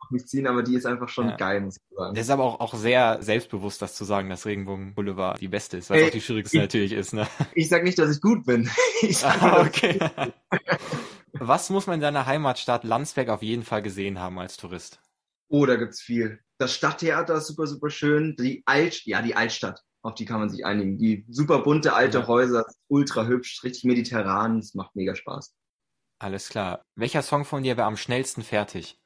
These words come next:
Speaker 1: Oh, vermutlich Rockstars, tatsächlich,
Speaker 2: Ja?
Speaker 1: weil der so,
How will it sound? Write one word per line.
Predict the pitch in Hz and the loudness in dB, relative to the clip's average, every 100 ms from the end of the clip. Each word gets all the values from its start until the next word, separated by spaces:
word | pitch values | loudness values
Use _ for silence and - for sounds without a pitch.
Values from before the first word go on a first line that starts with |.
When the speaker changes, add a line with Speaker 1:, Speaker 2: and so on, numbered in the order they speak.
| _ _ _ _ - | _ _ _ _ -2
Speaker 1:
Oh, | 185 165 156 143 131 123 - - | 2 4 6 6 4 0 -2 -4
vermutlich | - 143 226 233 143 | 2 4 6 4 4
Rockstars, | 180 - - 107 101 101 - _ _ | 2 2 -2 0 0 -2 -10 _ _
tatsächlich, | 127 123 175 123 104 113 | -4 0 0 0 -2 2
Speaker 2:
Ja? | |
Speaker 1:
weil | 120 | 4
der | 123 127 | 6 6
so, | 131 180 190 | 6 4 4